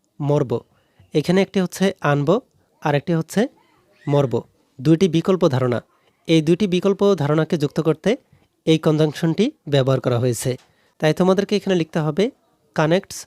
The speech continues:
alternative ideas," or কনজাংশনটি বিকল্প ধারণাকে যুক্ত করে। তাহলে তোমরা দেখতেই পাচ্ছ, তোমরা কিভাবে এইট পয়েন্ট সিক্সের এই কাজটিকে সমাধান করতে পারো।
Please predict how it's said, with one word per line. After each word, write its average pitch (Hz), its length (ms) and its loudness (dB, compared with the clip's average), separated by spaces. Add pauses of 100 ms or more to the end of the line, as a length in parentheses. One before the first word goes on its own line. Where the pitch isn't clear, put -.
(220)
alternative 160 800 0
ideas," 120 220 -2 (840)
or 147 180 2
কনজাংশনটি 160 720 0 (280)
বিকল্প 151 480 -2
ধারণাকে 151 420 0
যুক্ত 151 220 -4
করে। 117 280 -4 (500)
তাহলে 156 240 2
তোমরা 175 200 2
দেখতেই 156 260 0
পাচ্ছ, 170 280 -4
তোমরা 165 240 -2
কিভাবে 160 500 0 (160)
এইট 147 240 -2
পয়েন্ট 160 200 2
সিক্সের 160 440 -2 (380)
এই 160 140 -2
কাজটিকে 160 380 -2
সমাধান 143 440 0
করতে 131 220 -6
পারো। 117 260 -2